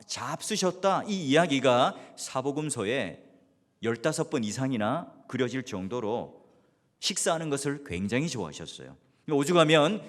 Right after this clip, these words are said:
예수님을 향해 "먹기를 탐하는 자다" 이런 별명을 붙였을까요? 여러분, 한번 생각해 보세요. 최영인 목사가 맨날 점심마다 최고급 요리를 먹으러 다닌다, 맛집을 찾아다닌다,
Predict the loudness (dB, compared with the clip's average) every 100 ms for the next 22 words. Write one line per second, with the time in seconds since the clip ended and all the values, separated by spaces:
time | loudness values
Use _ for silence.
0 | -6 0 0 0 0 2 4 4 2 -4
1 | 6 6 8 6 6 4 0 2 2 2
2 | 2 6 6 4 -4 -4 2 4 2 -8
3 | -18 -2 2 4 4 4 0 -4 -8 -6
4 | -6 -6 -8 -12 -20 _ _ _ _ _
5 | _ -4 -2 0 -4 -4 -6 -6 -4 0
6 | 2 4 2 2 2 2 -2 -18 -20 _
7 | _ _ -10 -10 -8 2 2 4 0 0
8 | 0 0 2 0 -4 -4 0 0 0 -2
9 | 2 4 4 2 2 -8 -20 -20 -4 -2
10 | 2 2 2 2 2 2 0 0 0 0
11 | -2 -4 -2 -2 -4 -8 -20 -20 -10 -6
12 | -4 -2 -2 -2 -2 0 2 4 6 6
13 | 2 -12